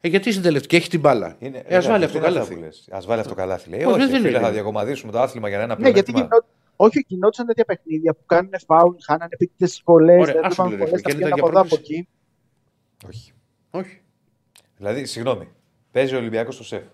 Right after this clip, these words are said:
Speaker 2: Εσύ,
Speaker 1: Ναι.
Speaker 2: ως Ηρακλής, είσαι
Speaker 1: Ναι.
Speaker 2: στο σεφ και βλέπεις τον Ολυμπιακό με τη Μονακό.
Speaker 1: Και θέλει ο Ολυμπιακός
Speaker 2: Και θέλει ο
Speaker 1: νίκη
Speaker 2: Ολυμπιακός
Speaker 1: με έξι πόντους.
Speaker 2: για πρόκριση.
Speaker 1: Για πρόκριση.
Speaker 2: Για πρόκριση, όχι για πλεονέκτημα.
Speaker 1: Για πρόκριση.
Speaker 2: Θα δεχόσουν να βάλει αυτό το καλάθι ο
Speaker 1: Ναι.
Speaker 2: παίκτης σου;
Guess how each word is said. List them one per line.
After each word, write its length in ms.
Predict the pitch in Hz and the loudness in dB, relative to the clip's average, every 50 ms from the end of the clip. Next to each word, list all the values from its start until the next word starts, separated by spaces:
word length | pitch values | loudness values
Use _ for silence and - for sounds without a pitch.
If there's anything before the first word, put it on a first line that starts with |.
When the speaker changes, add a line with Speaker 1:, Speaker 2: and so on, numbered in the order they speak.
| _ _ | _ _
Speaker 2:
Εσύ, 240 | - - 151 131 110 | -10 -8 -6 -6 -6
Speaker 1:
Ναι. 60 | 98 | -6
Speaker 2:
ως 120 | 107 104 - | -8 -8 -8
Ηρακλής, 340 | 110 101 95 95 98 - | -8 -8 -8 -10 -12 -12
είσαι 140 | 135 127 156 | -10 -8 -8
Speaker 1:
Ναι. 60 | 160 | -8
Speaker 2:
στο 80 | 127 - | -8 -4
σεφ 160 | - 165 170 | -6 -6 -4
και 100 | 170 135 | -4 -6
βλέπεις 180 | 127 147 151 123 | -8 -6 -8 -8
τον 80 | - 120 | -10 -10
Ολυμπιακό 280 | 110 107 113 123 156 | -6 -6 -6 -6 -6
με 60 | 156 143 | -8 -8
τη 80 | 139 | -8
Μονακό. 520 | 131 127 123 123 120 117 117 - 95 - - _ | -8 -6 -4 -4 -4 -4 -4 -6 -8 -8 -10 _
Speaker 1:
Και 120 | _ 160 151 | _ -2 0
θέλει 180 | - 196 180 | 2 2 2
ο 40 | 160 | 2
Ολυμπιακός 340 | 147 139 139 151 160 180 160 | 0 0 -2 -2 0 0 2
Speaker 2:
Και 60 | 139 | 4
θέλει 140 | 180 170 170 | 4 4 4
ο 40 | 165 | 4
Speaker 1:
νίκη 40 | 151 143 | 2 2
Speaker 2:
Ολυμπιακός 520 | 139 143 135 131 131 - 180 180 - - | 2 4 4 4 2 0 -4 -4 -4 -4
Speaker 1:
με 80 | - 170 | -2 -2
έξι 180 | 190 185 - - | -2 -2 -2 -4
πόντους. 400 | - 147 - - - - _ _ _ _ _ _ _ _ _ _ _ _ | -4 -4 -4 -6 -12 -18 _ _ _ _ _ _ _ _ _ _ _ _
Speaker 2:
για 180 | - 147 170 160 | 0 2 2 4
πρόκριση. 480 | 190 185 - 135 104 - - - _ _ _ _ _ _ _ _ _ _ | 4 2 2 0 -4 -14 -18 -20 _ _ _ _ _ _ _ _ _ _
Speaker 1:
Για 120 | - 151 | -8 -8
πρόκριση. 320 | - 127 113 87 - - _ - | -6 -6 -8 -10 -12 -18 _ -2
Speaker 2:
Για 160 | 120 135 131 | -2 -2 2
πρόκριση, 300 | 165 196 190 - 123 127 | 4 2 2 2 -2 -6
όχι 100 | 127 131 | -4 -4
για 80 | 139 | -2
πλεονέκτημα. 400 | 131 120 110 104 101 98 107 110 | -2 -2 -6 -8 -8 -10 -12 -4
Speaker 1:
Για 100 | 127 156 | -2 -2
πρόκριση. 400 | 160 156 135 - - 80 - - _ | 0 0 -2 -4 -6 -14 -20 -20 _
Speaker 2:
Θα 440 | _ _ - 120 110 - - - _ _ | _ _ 2 2 2 2 0 -8 _ _
δεχόσουν 480 | - 104 107 104 - 147 151 147 135 127 | -6 -4 -4 -2 0 -2 -2 -2 -2 -2
να 60 | 123 | 0
βάλει 160 | 120 147 143 139 | 2 2 2 2
αυτό 140 | - - | -2 -2
το 60 | 107 113 | -4 -2
καλάθι 260 | 113 123 135 123 117 | 0 0 -2 -2 -4
ο 20 | |
Speaker 1:
Ναι. 60 | 104 | -4
Speaker 2:
παίκτης 200 | 143 135 95 - | -4 -4 -4 -6
σου; 280 | - - 127 92 - | -10 -12 -12 -12 -14